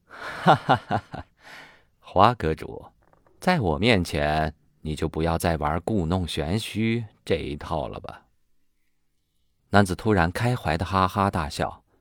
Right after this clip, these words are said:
不仅让花香变了脸色，沈月雪也是吓了一跳，心中暗骂：“有毛病啊！有话说话，有事儿说事儿，没事儿大笑什么？”显示他的五音不全，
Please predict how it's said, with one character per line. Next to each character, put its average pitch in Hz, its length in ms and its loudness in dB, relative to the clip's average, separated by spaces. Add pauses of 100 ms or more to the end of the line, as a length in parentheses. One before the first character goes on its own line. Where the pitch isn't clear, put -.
(140)
不 147 140 4
仅 95 160 2
让 113 120 4
花 131 220 4
香 139 260 -2
变 120 200 2
了 82 100 2
脸 71 240 -4
色， - 340 -2 (200)
沈 101 260 2
月 135 180 4
雪 85 240 0
也 76 140 2
是 90 160 -6
吓 120 260 -2
了 76 80 -8
一 80 140 -4
跳， - 380 -4 (100)
心 85 340 0
中 82 200 0
暗 82 180 -4
骂 80 280 -8 (520)
：“有 95 160 6
毛 78 480 -2
病 175 240 0
啊！ - 220 -12 (340)
有 156 240 6
话 160 240 6
说 170 220 2
话， 123 420 0
有 95 180 2
事 90 160 0
儿 123 120 4
说 156 200 0
事 160 140 -2
儿， - 180 -2 (280)
没 185 260 6
事 214 180 2
儿 151 140 6
大 156 320 2
笑 120 460 2
什 - 180 -8
么？” - 220 -14 (520)
显 87 240 2
示 101 200 0
他 107 120 -2
的 107 120 2
五 82 160 2
音 101 160 2
不 117 120 2
全， 85 320 0